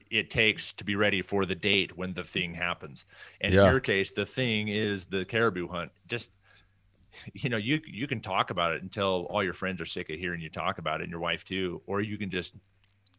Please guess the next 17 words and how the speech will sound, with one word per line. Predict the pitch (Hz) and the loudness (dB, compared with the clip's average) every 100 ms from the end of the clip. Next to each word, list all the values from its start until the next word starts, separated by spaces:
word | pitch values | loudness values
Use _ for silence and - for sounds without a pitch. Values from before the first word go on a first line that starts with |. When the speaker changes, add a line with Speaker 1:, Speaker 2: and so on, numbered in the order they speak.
| _ _ - | _ _ -10
Speaker 1:
just | 98 | -6
flat | 104 101 | 0 2
out | 78 80 | 0 -2
book | 90 - | -6 -6
it. | - - _ _ _ _ - | -10 -14 _ _ _ _ 0
Speaker 2:
Yeah. | 92 95 - - | 2 4 0 -8
Speaker 1:
I | 98 | -6
mean, | 101 90 | -4 0
that's | 104 - | 0 0
what | 104 95 | 2 2
I've | 87 | 0
told | 98 90 | -4 -4
a | |
couple | 101 95 87 | -2 -4 -4
friends | - 92 92 85 | -4 -4 -4 -6
that | 90 | -6
are, | 87 82 | -4 -6